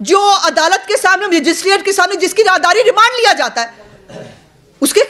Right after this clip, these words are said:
उसके खिलाफ, उसके बारे में बाजियाबी का केस सुना जा रहा है। My lord, ये क्या है जनाब, ये क्या है? मैं बड़ी मुअद्दबाना आपसे, मैं वो ज़बान इस्तेमाल नहीं करी जो फवाद चौधरी करता है।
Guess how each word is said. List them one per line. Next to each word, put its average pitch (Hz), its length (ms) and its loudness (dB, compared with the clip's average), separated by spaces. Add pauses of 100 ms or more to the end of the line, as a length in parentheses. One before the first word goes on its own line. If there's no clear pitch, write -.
(140)
उसके 415 280 -4
खिलाफ, 349 460 -2
उसके 381 260 0
बारे 330 280 -2
में 415 160 -4
बाजियाबी 311 460 -2
का 403 120 -2
केस 392 300 0
सुना 240 180 0
जा 285 200 0
रहा 359 100 -4
है। 539 80 -14 (1800)
My 285 200 2
lord, 403 160 0
ये 415 140 0
क्या 320 280 2
है 220 340 -2 (1000)
जनाब, 311 400 2
ये 370 100 -2
क्या 311 280 0
है? 359 220 0
मैं 339 120 0
बड़ी 294 180 0
मुअद्दबाना 269 580 0
आपसे, 359 300 -2
मैं 330 140 2
वो 370 120 -2
ज़बान 330 300 -2
इस्तेमाल 330 360 -2
नहीं 403 100 -2
करी 427 200 2
जो 415 120 0
फवाद 277 260 -2
चौधरी 269 300 -4
करता 208 280 -4
है। 170 100 -8